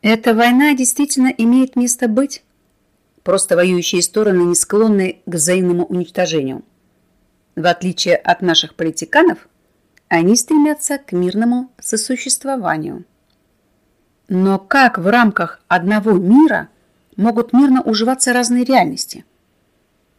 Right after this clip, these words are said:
А оказывается, очень даже могут.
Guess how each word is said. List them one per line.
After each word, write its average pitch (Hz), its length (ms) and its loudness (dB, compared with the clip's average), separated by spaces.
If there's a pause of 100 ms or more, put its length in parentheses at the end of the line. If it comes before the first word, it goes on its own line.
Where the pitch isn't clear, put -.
А 165 180 0
оказывается, 262 1040 0 (260)
очень 277 520 2
даже 185 320 0
могут. 165 460 -12